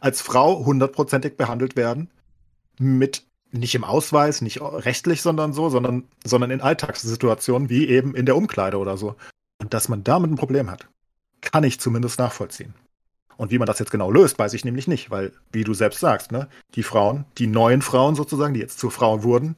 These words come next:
die wollen natürlich als Frau behandelt werden. Aber es gibt, denke ich, eine große Anzahl an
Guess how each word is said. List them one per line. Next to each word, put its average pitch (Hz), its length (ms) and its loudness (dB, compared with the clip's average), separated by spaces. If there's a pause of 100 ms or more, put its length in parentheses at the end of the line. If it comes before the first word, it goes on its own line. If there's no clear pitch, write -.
(180)
die 120 140 -4
wollen 113 100 -4
natürlich 123 300 -2
als 117 140 -4
Frau 110 160 4
behandelt 127 360 2
werden. 151 220 -2 (340)
Aber 127 200 2
es 127 140 -6
gibt, 127 240 -6
denke 113 320 2
ich, 160 280 -6 (580)
eine 151 80 -2
große 139 340 4
Anzahl 131 280 0
an 117 180 -6